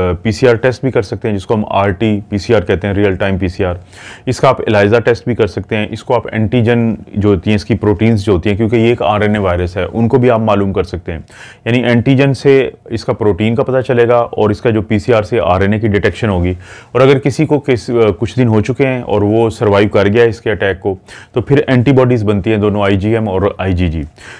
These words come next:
तो जब उसकी तशख़ीस हुई कि ये बुनियादी तौर पे सीसीएचएफ़ यानी क्रीमियन कॉन्गो हेमरेजिक फीवर है,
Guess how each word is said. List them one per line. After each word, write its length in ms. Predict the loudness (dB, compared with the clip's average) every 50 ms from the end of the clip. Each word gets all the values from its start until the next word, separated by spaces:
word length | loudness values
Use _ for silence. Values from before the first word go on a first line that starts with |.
| -20 _ _ 2
तो 120 | 4 4
जब 260 | 6 6 6 4 4 4
उसकी 260 | 0 -2 -2 -2 -2
तशख़ीस 540 | 0 -2 -2 -2 -2 -2 0 0 0 0 0
हुई 240 | 0 0 0 0 0
कि 120 | 0 0
ये 360 | 0 2 4 2 2 0 -2 -6 -8
बुनियादी 600 | -6 -6 -4 0 2 2 4 4 4 2 2 0
तौर 180 | 0 0 0 0
पे 180 | 0 0 -2 -2
सीसीएचएफ़ 880 | -2 -2 -2 -2 -2 -2 -2 0 0 0 0 0 0 0 0 0 0
यानी 140 | 0 0 0
क्रीमियन 480 | 0 2 2 2 2 0 0 -2 -4 -4
कॉन्गो 380 | -4 -2 -2 0 0 0 -2
हेमरेजिक 440 | -2 -2 -2 0 0 0 0 -2 -4
फीवर 280 | -2 -2 0 2 0 0
है, 320 | 0 -2 -2 -4 -6